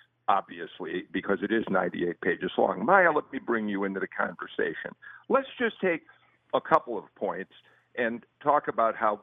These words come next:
Bee and, and John Kennedy have interpreted them. So here's an example. Um, this law, um, on one hand,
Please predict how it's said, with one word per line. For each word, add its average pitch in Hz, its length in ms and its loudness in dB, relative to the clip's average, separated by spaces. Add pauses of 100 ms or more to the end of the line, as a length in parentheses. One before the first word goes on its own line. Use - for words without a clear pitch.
Bee 123 400 -2
and, 104 300 -4
and 101 140 -6
John 107 300 0
Kennedy 139 360 2
have 120 280 -4
interpreted 123 640 -2 (120)
them. - 180 -4 (520)
So 185 140 0
here's 240 220 -2
an 202 100 -2
example. 135 560 -2 (560)
Um, 147 280 4 (300)
this 240 160 0 (100)
law, 110 520 0 (720)
um, 127 340 2 (220)
on 131 200 0
one 233 260 2
hand, 156 600 0